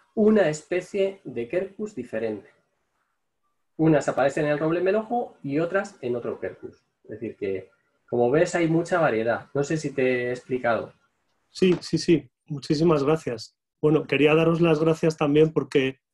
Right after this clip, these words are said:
Speaker 2: las charlas que estáis haciendo son maravillosas y siempre las estructuráis de una manera súper amena y nos están encantando, ¿no? Lo de las agallas iba sobre todo porque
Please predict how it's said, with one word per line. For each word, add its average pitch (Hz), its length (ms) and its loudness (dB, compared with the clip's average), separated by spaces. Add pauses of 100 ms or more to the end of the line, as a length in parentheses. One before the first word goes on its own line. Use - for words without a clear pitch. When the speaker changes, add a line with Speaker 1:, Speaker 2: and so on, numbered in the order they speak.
(360)
Speaker 2:
las 135 220 -12
charlas 156 320 -2
que 165 80 -2
estáis 151 260 0
haciendo 147 380 -2
son 147 140 -4
maravillosas 135 840 -4
y 123 640 -8 (320)
siempre 151 540 4
las 139 180 -2
estructuráis 139 520 -4
de 147 60 0
una 143 120 0
manera 139 380 -4
súper 143 300 -6
amena 139 400 -4 (480)
y 135 260 -6
nos 127 160 -8
están 135 380 -4
encantando, 117 540 -8
¿no? 117 180 -10 (220)
Lo 139 160 2
de 131 80 2
las 131 180 -4
agallas 147 400 0
iba 165 360 2 (320)
sobre 147 300 2
todo 156 300 2
porque 131 840 -4